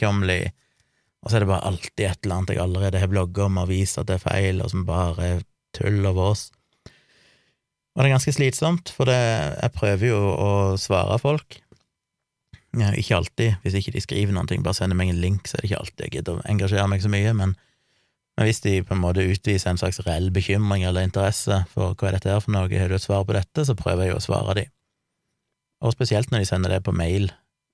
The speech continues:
Han, eh, Stig har jo sittet i timesvis for å svare, fordi jeg får linker tilsendt og sånn, og så må jeg sjekke hva det er, og så må jeg formulere et svar, og det tar tid. Så det jeg fant ut, at jeg hadde brukt så lang tid på å svare han,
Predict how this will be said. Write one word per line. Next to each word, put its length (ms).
Han, 320
eh, 160
Stig 400
har 140
jo 100
sittet 540
i 80
timesvis 800
for 160
å 40
svare, 440
fordi 300
jeg 140
får 260
linker 480
tilsendt 500
og 80
sånn, 160
og 80
så 80
må 80
jeg 140
sjekke 260
hva 160
det 80
er, 320
og 80
så 140
må 160
jeg 340
formulere 560
et 120
svar, 360
og 80
det 160
tar 320
tid. 240
Så 140
det 80
jeg 80
fant 160
ut, 180
at 80
jeg 140
hadde 100
brukt 160
så 160
lang 160
tid 240
på 80
å 60
svare 260
han, 200